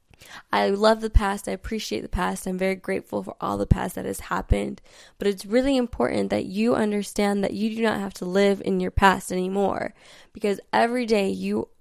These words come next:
wake up, you are given a new gift. And I used to love this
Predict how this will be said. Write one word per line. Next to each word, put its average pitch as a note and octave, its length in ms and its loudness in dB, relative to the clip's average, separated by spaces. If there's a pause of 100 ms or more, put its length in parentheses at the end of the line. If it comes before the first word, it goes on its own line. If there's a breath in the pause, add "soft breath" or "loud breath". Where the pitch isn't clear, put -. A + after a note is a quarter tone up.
(100)
wake G3 280 2
up, F#3+ 280 0
you G3 160 -6
are F#3 120 2
given F#3 320 0
a F#3 80 0
new F#3 400 0 (340)
gift. E3+ 360 0
And F3 140 2
I E3 160 2
used F#3+ 400 -4
to F#3+ 80 -4
love F3 520 2
this F#3+ 300 -4